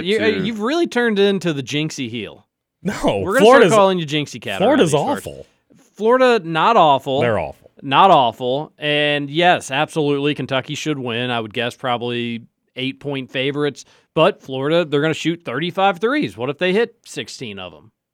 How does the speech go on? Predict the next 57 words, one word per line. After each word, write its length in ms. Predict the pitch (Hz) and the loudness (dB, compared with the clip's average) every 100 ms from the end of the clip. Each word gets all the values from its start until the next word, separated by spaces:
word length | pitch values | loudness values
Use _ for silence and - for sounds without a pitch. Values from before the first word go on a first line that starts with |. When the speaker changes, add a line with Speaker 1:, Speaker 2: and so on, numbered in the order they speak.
| _ _ _ _ _ _ | _ _ _ _ _ _
Speaker 2:
Could 140 | 127 | -8
be 100 | 117 | -2
a 60 | 156 | -2
close 260 | 185 202 196 | 2 0 0
game, 400 | 240 247 101 87 _ | 0 0 -2 -10 _
Justin. 540 | - 113 - 190 202 - _ _ - | -8 -6 -6 -8 -8 -12 _ _ -4
I 40 | |
don't 140 | 160 165 | -2 0
need, 380 | 185 202 151 | 0 -2 -6
I 100 | - | -8
don't 320 | 135 165 190 170 | -2 2 2 2
need 200 | 175 165 | -2 -2
the 80 | |
Jinxie 400 | 147 190 233 135 | -2 -2 -2 -6
Cats. 180 | 117 214 | -2 2
Speaker 3:
I 40 | 220 | 4
mean, 120 | 226 | 6
this 100 | 226 | 6
Speaker 2:
I've 20 | |
Speaker 3:
is, 40 | - | 6
Speaker 2:
already 200 | 156 175 | 4 4
bought 220 | 170 175 | 2 2
tickets 300 | 196 247 208 | 0 0 -2
for 160 | - 123 | -2 -6
all 100 | 98 | -6
this 160 | 95 - | -8 -14
stuff. 220 | - 160 | -14 -6
Speaker 3:
this 180 | 202 214 | -4 0
isn't 280 | 233 180 143 | 2 2 2
jinx. 260 | 214 160 | 0 0
This 140 | 151 123 | -2 -4
is 80 | 104 | -6
fact. 520 | - 131 - _ _ _ _ _ _ _ _ _ _ _ _ | -4 -4 -6 _ _ _ _ _ _ _ _ _ _ _ _
I 40 | 135 | 0
mean, 140 | 139 | 2
Matt, 300 | 175 - 135 | 2 0 -4
Castleton's 540 | - 226 214 123 101 90 | 2 4 4 -2 -4 -6
horrible. 540 | 135 113 - - - _ _ | -2 -2 -4 -14 -20 _ _
Speaker 2:
Castleton 640 | - 349 311 196 226 226 214 | -2 0 0 0 0 0 2
Speaker 1:
No, 20 | |
Speaker 2:
is 200 | 208 196 | 2 2
Speaker 1:
wait, 200 | 226 175 | -4 -10
he's 100 | 170 | -6
Speaker 2:
the, 100 | 190 | -4
Speaker 1:
a, 120 | 214 220 | -4 -4
Speaker 2:
the, 60 | |
Speaker 3:
He's 60 | 226 165 139 | 0 2 4
Speaker 2:
yeah, 80 | 139 | 2
it's 140 | 95 | 0
just 120 | 214 | 0
Speaker 3:
horrible. 40 | 202 | -2
Speaker 2:
a 40 | |
bad 380 | 143 143 208 - | 0 2 2 2
take. 320 | 233 330 - | 0 0 -4
Speaker 3:
He's 140 | 127 92 | -8 -6
horrible. 360 | 80 69 71 - | -10 -12 -20 -10
Speaker 2:
He's 220 | 143 120 | -10 -10